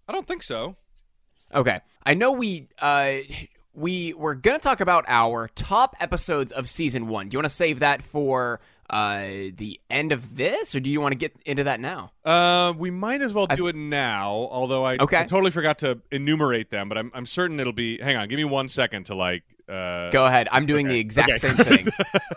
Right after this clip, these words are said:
Speaker 1: Okay, that was easy. <laughs>
Speaker 2: Yeah, I, I think I've got my,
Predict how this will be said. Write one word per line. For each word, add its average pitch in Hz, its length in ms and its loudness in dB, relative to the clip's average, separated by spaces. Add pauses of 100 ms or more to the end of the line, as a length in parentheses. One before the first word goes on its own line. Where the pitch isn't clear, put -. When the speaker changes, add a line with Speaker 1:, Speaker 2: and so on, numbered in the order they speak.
(1120)
Speaker 1:
Okay, 311 180 2
that 127 160 2
was 156 140 0
easy. 123 260 -6 (800)
<laughs> - 100 -12 (1800)
Speaker 2:
Yeah, 196 240 2
I, 117 200 2
I 127 160 0
think 262 240 -4
I've 156 220 0
got 139 220 2
my, 139 460 -2